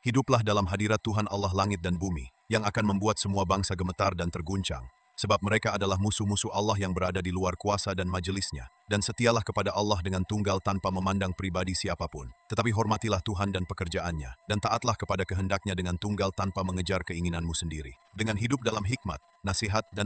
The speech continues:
ajaran murni dari Allah, engkau akan melihat musuh-musuh Allah yang mengasihi di luar hikmat, kuasa, dan majelisnya. Mereka seperti itu jatuh ke dalam lubang mereka, menjerat diri mereka sendiri, dan takut ketika tidak ada yang perlu ditakuti, membunuh diri mereka sendiri oleh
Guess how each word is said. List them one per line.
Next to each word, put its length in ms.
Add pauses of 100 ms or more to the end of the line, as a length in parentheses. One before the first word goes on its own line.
ajaran 320
murni 240
dari 240
Allah, 320 (160)
engkau 240
akan 240
melihat 320
musuh-musuh 480
Allah 240 (160)
yang 160
mengasihi 400
di 160
luar 160
hikmat, 400 (160)
kuasa, 320
dan 160
majelisnya. 640 (240)
Mereka 240
seperti 320
itu 160
jatuh 320
ke 160
dalam 240
lubang 240
mereka, 400 (160)
menjerat 400
diri 160
mereka 320
sendiri, 400 (160)
dan 160
takut 320
ketika 320
tidak 240
ada 160
yang 80
perlu 240
ditakuti, 560 (240)
membunuh 320
diri 240
mereka 240
sendiri 400
oleh 160